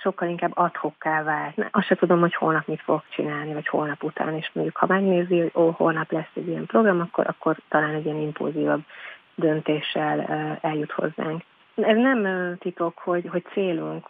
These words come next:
a, a Márai Sándor Művelődési Házban és, és a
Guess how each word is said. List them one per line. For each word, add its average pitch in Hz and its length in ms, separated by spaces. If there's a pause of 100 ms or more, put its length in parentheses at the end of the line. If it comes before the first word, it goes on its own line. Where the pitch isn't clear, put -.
(160)
a, - 80 (520)
a 156 280 (340)
Márai 165 360
Sándor 160 320
Művelődési 165 480
Házban 156 500
és, 156 320
és - 180
a 156 220